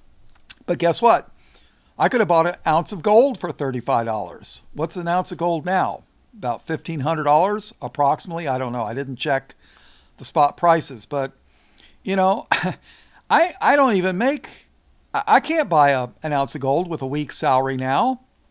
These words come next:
No way and no way. It'd take me about a week and a half or two weeks.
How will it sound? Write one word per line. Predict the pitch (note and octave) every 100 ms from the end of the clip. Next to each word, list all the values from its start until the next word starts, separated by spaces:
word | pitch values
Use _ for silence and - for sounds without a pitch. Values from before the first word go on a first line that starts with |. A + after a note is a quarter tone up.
| _ _ - -
No | D#3 G#3+
way | A#3+ C#4+ C#4
and | C4+ A#3 C#4
no | A#3+ C4
way. | C#4 D4 D#3 - - - - - - _ _ -
It'd | F3
take | G3 A3+
me | A3
about | G3 G3
a | F#3+ F3
week | D#3 F#3+ G#3
and | F3+
a |
half | A#3 C4+
or | C#3+
two | F#3+ G#3
weeks. | C4 G#3 - - -